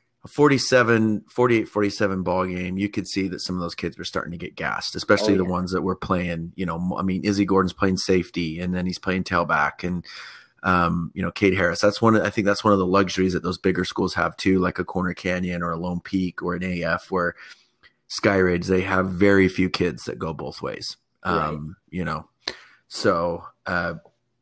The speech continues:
Speaker 1: but yeah, that's, that is fun. I mean, it, it would, it definitely would be fun to see because I, I think that they could, they could score with, you know, just about anybody.
Speaker 2: Mm-hmm.
Speaker 1: Um, but yeah, no, that's, uh,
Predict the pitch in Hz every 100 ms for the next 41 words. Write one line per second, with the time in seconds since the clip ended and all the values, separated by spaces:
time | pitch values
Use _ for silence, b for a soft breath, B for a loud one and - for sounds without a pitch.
0 | _ - 107 113 107 92 104 - - -
1 | 113 120 - 104 101 92 95 98 98 101
2 | 104 110 110 98 - 101 104 98 104 92
3 | 90 90 - 90 87 - 90 85 - 87
4 | 87 80 - 90 85 73 87 - 82 _
5 | 95 90 82 - 85 82 73 82 - _
6 | 85 76 80 - 85 80 73 - 80 67
7 | 58 62 _ B B 110 - 95 - 90
8 | 80 82 82 78 _ _ _ - - 98
9 | 80 - - 85 85 80 - - 85 87
10 | 85 - 85 87 82 87